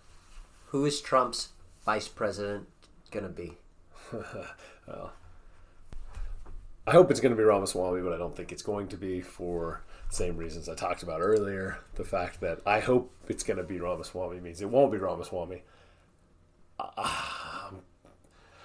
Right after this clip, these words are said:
Speaker 2: the betting markets say it's Kristi Noem, the governor from, uh, Wa-, which Dakota? South Dakota, I believe.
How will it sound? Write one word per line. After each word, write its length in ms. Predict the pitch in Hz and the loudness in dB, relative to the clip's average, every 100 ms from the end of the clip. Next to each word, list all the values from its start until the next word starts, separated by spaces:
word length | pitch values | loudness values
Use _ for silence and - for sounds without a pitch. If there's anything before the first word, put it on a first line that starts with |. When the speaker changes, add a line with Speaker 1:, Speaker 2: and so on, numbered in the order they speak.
| - | -10
Speaker 2:
the 80 | - | 4
betting 260 | 117 165 165 | 10 12 12
markets 340 | 147 147 127 | 12 12 8
say 300 | - 131 120 | 6 6 6
it's 160 | 113 - | 4 0
Kristi 340 | 127 117 113 | -2 0 0
Noem, 440 | 101 95 85 78 95 | -2 -2 -4 -8 -10
the 160 | 101 | -8
governor 420 | 95 107 107 101 | -2 0 0 -2
from, 480 | 101 110 95 90 92 | -2 -4 -4 -4 -8
uh, 300 | 92 90 87 | -6 -6 -4
Wa-, 260 | 87 101 82 | 0 2 4
which 260 | 98 110 | 2 0
Dakota? 360 | - - 107 101 | 0 2 2 4
South 320 | - 113 113 | 6 8 6
Dakota, 340 | - 107 98 95 | 4 0 2 2
I 80 | |
believe. 640 | 92 90 92 87 92 - | 2 -2 -2 -2 -2 -4